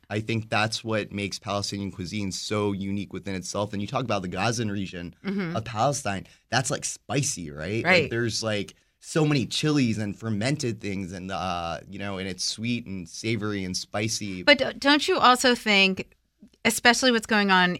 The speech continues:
Speaker 2: internationally in the world today of food, that maybe, like, twenty or thirty years ago, people were more, showed more restraint, especially in the States, right?
Speaker 1: Yeah.
Speaker 2: People were afraid to share their food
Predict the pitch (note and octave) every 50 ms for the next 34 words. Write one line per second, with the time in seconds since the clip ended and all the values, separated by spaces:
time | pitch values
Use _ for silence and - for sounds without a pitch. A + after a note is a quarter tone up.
0 | - _ G3+ F#3+ G3 F#3+ G#3 G3 F#3 F3+ - - F#3+ F3+ F3 F3 F3 D#3+ F3 F3
1 | F3 F3 F3 - F3+ D#3 F3+ E3+ D#3+ D#3+ D#3 D#3 D3+ - - E3+ D#3 - - _
2 | F#3 F3 D#3+ D#3 C#3+ C3 C#3 - E3+ - _ _ _ _ _ _ _ _ _ _
3 | G3+ G3+ A#3+ A3+ A3 A3+ A#3+ A#3 A#3 A#3 B3+ A#3+ C4+ B3+ A#3 G#3+ G3 F#3+ F#3+ -
4 | - - G#3 G3 G3 G3 F#3+ F#3 F3+ - F#3 F3 F3+ F3 F3+ F3+ F3+ F3 - F3
5 | F3+ E3+ E3 D#3+ D#3+ - - F#3 - F#3 F3 E3 E3+ E3+ E3+ E3+ D#3+ D#3+ - -
6 | - - G3+ F3 E3+ F#3 F3 E3 D#3+ D3+ D#3+ D#3 - - - F3+ D#3+ D#3 C#3+ -
7 | - _ - - - G3 F3+ - - F#3+ F3 E3+ E3 E3 E3 - - - E3 D3
8 | C#3+ - - - - E3+ D#3+ D#3+ - - F#3+ - F#3 F3 F3 E3+ E3 D#3+ - -
9 | - F#3 F3+ F3 F3 F3 - - E3+ D#3+ D#3+ - - - - - _ _ _ -
10 | - - - - A#3 G#3+ G3+ G3+ G3 F#3+ G3 F#3+ F#3+ F#3+ F3+ F#3 F3+ F3+ F3+ -
11 | - G3 F3+ F3 E3+